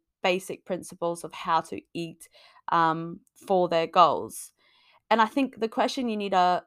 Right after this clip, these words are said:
ask yourself, or, you know, if the plan was taken away from you, just say you've been following this plan for a couple of weeks,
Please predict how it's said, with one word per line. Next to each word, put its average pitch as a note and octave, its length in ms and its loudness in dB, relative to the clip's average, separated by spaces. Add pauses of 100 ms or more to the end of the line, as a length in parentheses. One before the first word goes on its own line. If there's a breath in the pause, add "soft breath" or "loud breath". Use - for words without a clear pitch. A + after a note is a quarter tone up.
(120)
ask G3+ 340 4
yourself, F#3 640 -4 (100)
or, F3+ 460 -2 (360)
you B3+ 80 -2
know, E3+ 220 0 (100)
if - 420 -8 (320)
the A3+ 80 -10
plan A3 360 0
was G3+ 140 -6
taken G3+ 300 -4
away F#3 220 -2
from F3 200 -8
you, D#3+ 80 -6
just B3 200 -4
say C#4+ 100 -4
you've C#4 140 -4
been A#3 140 -2
following G3+ 320 -2
this F3+ 140 -8
plan E3+ 340 -6
for E3 300 -4
a - 480 -20
couple C4+ 260 2
of F3 60 -4
weeks, F3 440 -4